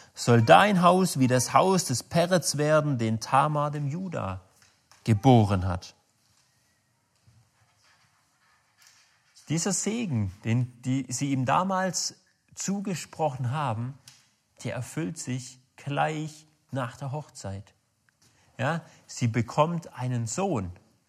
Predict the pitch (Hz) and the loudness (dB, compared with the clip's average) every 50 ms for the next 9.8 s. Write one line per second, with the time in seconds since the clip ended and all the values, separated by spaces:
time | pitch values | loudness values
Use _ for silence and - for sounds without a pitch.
0 | _ _ _ _ _ _ _ _ _ _ _ _ - - - - _ _ _ _ | _ _ _ _ _ _ _ _ _ _ _ _ -20 -20 -20 -20 _ _ _ _
1 | _ _ _ - - 117 110 123 110 - - - 156 165 180 180 175 - - - | _ _ _ -10 -8 -6 -4 -4 -4 -4 0 2 2 2 2 2 -2 -4 -8 -18
2 | _ _ _ _ _ _ _ _ _ - - 190 190 185 151 113 95 90 92 - | _ _ _ _ _ _ _ _ _ -2 0 0 0 0 0 -2 -2 -2 -4 -8
3 | _ _ _ _ _ _ _ _ _ _ _ _ _ - 127 113 110 123 127 - | _ _ _ _ _ _ _ _ _ _ _ _ _ -2 0 2 2 2 2 0
4 | 233 202 233 262 214 - 160 147 131 113 - - 110 98 90 87 - - _ _ | -2 2 2 4 4 4 2 0 0 -2 -2 -2 -2 -2 -4 -6 -10 -16 _ _
5 | - - - - 139 123 - 135 120 113 117 127 143 147 139 - - - - _ | -20 -4 -2 0 0 0 0 0 0 2 2 0 -2 -2 -4 -8 -16 -20 -20 _
6 | _ - 175 208 - - - 190 160 147 175 165 151 139 143 151 156 147 - - | _ -4 -2 -2 -2 -2 -2 -2 0 2 4 4 6 6 6 4 2 -2 -8 -18
7 | _ _ _ - 107 104 - - - 127 135 143 160 175 175 180 160 - - - | _ _ _ -6 -6 -6 -4 -6 -4 -2 0 0 0 0 -2 -6 -10 -10 -6 -4
8 | 147 143 143 147 147 - - 147 143 135 170 175 - - - - 95 95 95 95 | -4 -2 -2 -4 -8 -8 -8 -8 -8 -6 -6 -8 -8 -10 -8 -8 -6 -6 -4 -4
9 | 98 104 110 107 - - 160 139 151 160 127 110 98 92 - - | -4 -4 -6 -8 -6 -4 -4 -4 -4 -4 -8 -10 -12 -14 -16 -20